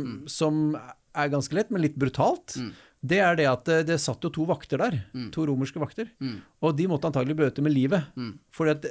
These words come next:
Speaker 2: det skapte enormt oppstyr at
Speaker 1: Mm.
Speaker 2: Jesu kropp var borte.
Speaker 1: Mm.
Speaker 2: Og det var jo, eh, kutyme, og var ganske vanlig i den romerske
Speaker 1: Mm.
Speaker 2: her, hvis du ikke gjorde jobben din,
Speaker 1: Mm.
Speaker 2: eh, men brøt den på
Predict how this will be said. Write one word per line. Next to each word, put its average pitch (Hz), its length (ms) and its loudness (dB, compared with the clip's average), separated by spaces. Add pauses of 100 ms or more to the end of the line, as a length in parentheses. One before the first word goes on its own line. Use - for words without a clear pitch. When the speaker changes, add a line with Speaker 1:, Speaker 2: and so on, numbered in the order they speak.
(260)
Speaker 2:
det 151 160 2
skapte - 300 -4
enormt 165 480 2
oppstyr 165 500 -2
at 139 220 0
Speaker 1:
Mm. - 40 -14
Speaker 2:
Jesu 127 300 -2
kropp 123 280 -6
var 139 80 -2
borte. 147 420 -2
Speaker 1:
Mm. 110 180 -8 (200)
Speaker 2:
Og 147 80 4
det 156 120 4
var 135 280 6
jo, 196 340 4
eh, 151 480 6
kutyme, 165 500 2 (120)
og 170 60 0
var 156 120 2
ganske 143 340 0
vanlig 151 560 4
i 170 40 2
den 143 120 4
romerske 127 220 0
Speaker 1:
Mm. 190 140 0
Speaker 2:
her, 160 60 0
hvis 139 240 0
du 156 220 0 (400)
ikke 180 360 0
gjorde 139 220 6
jobben 131 280 4
din, 160 280 2 (100)
Speaker 1:
Mm. 127 80 -4
Speaker 2:
eh, 143 100 4
men 143 160 4
brøt 135 240 2
den 127 140 -2
på 147 40 -4